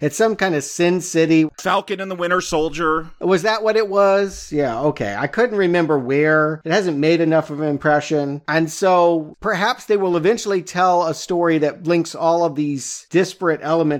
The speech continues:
Speaker 1: together. And people love that, right? They love when the synergy happens and five different diverse characters suddenly have a,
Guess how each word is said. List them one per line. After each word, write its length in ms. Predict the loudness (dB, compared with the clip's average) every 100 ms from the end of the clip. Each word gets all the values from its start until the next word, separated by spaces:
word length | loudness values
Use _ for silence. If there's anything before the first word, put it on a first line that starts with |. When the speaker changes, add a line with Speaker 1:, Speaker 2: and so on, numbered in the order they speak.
| -4
Speaker 1:
together. 640 | -4 0 2 0 -4 -8 -6
And 160 | -4
people 320 | 0 0 0
love 200 | 2 2
that, 240 | 0 -10 -8
right? 400 | -4 -2 -4 -8 0
They 120 | 2
love 440 | 2 2 2 2
when 140 | -4 -4
the 60 |
synergy 640 | -8 -4 -2 -2 -4 -4
happens 720 | -2 -2 -2 -4 -4 -4 -6 -14
and 320 | -6 -4 -4
five 380 | -2 0 0 0
different 580 | -2 -2 -4 -4 -8 -2
diverse 680 | -2 0 2 2 0 -4
characters 640 | -6 0 2 2 0 -4 0
suddenly 340 | 0 2 0
have 460 | 0 0 0 -4 -8 -10
a, 200 | -10 -8